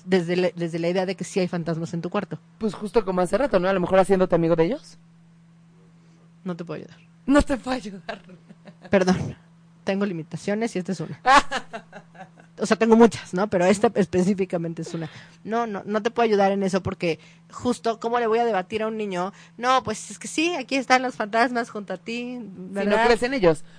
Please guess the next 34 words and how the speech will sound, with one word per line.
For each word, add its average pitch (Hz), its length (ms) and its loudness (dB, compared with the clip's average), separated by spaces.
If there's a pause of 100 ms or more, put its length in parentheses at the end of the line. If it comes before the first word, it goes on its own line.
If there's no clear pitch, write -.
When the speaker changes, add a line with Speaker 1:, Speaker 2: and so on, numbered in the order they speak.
(160)
Speaker 2:
pero 208 200 4
Speaker 1:
No, 262 140 0
no, 269 260 -2
p-, - 80 -16 (180)
exacto, 190 640 2
pero 202 140 -2
es 202 80 -4
que 226 140 -12
¿cómo, 240 280 6 (200)
cómo 247 180 6
le 247 80 4
vas 233 160 4
a 240 60 -2
quitar 220 240 6
el 226 60 0
miedo 214 220 6
a 202 60 8
un 233 100 0
niño 214 400 2
de 196 120 -2
los 185 180 -2
fantasmas 190 560 0 (540)
si - 160 -10
tú 233 120 -4
sí 254 160 -2
crees 247 220 2
en 214 140 -2
ellos? 185 340 -4
Speaker 2:
¿Tú 247 100 -10
sí 214 120 -12
crees 220 180 -8
en 196 80 0
ellos? 196 300 -2
Speaker 1:
¿No? 220 280 2